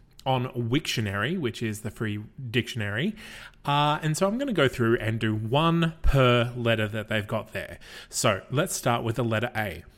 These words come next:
I would like you to think of what you would call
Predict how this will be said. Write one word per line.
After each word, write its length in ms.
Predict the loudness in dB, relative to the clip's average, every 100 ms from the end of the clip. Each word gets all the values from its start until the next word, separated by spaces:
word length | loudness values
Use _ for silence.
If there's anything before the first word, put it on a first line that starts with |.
| -20 -18 -18 -18 -20 -20 2
I 120 | 6
would 160 | 6 6
like 300 | 4 4 2
you 80 | -4
to 120 | -4
think 480 | -2 -2 -2 -6 -16 -18 -20 -20 -20 -20 -20 -20 -20 2
of 360 | 4 4 2 2
what 260 | 2 2
you 220 | 0 0 0
would 260 | 0 -2
call 540 | -4 -2 -2 -4 -8